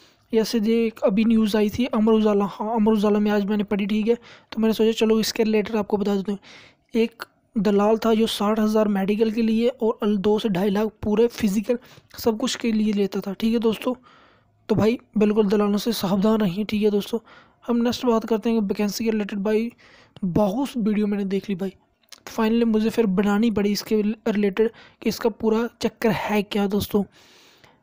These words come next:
कर्मचारी चयन आयोग की ओर से आयोजित की गई केंद्रीय सुरक्षा बलों के लिए कांस्टेबल जीडी भर्ती का परीक्षा परिणाम जल्द आने का अनुमान है। आयोग से जुड़े अधिकारियों के मुताबिक medical परीक्षण के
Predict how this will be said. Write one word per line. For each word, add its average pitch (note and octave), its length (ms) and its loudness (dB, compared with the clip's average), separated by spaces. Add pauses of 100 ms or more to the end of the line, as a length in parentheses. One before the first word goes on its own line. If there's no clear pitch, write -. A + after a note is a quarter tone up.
(160)
कर्मचारी A#3 460 2
चयन A3+ 240 0
आयोग A3 340 2
की A#3 100 -2
ओर A3 140 4
से B3 160 0
आयोजित G#3+ 460 0
की - 200 -2
गई G#3 180 0 (340)
केंद्रीय G#3+ 300 0
सुरक्षा A3+ 320 -2
बलों G#3+ 240 2
के G#3 80 -2
लिए G#3 100 0
कांस्टेबल A3 480 0
जीडी G#3+ 220 0
भर्ती G#3 300 0
का G#3+ 80 0
परीक्षा G#3 320 0
परिणाम G#3 360 0
जल्द G#3 180 0
आने G#3 200 0
का G#3 60 -2
अनुमान G3+ 320 0
है। B3 100 0 (480)
आयोग A#3 280 4
से A#3+ 140 -2
जुड़े A3 220 4
अधिकारियों G#3+ 420 2
के A3+ 60 0
मुताबिक G#3+ 400 0
medical G#3 340 0
परीक्षण A3 400 -2
के G#3+ 200 0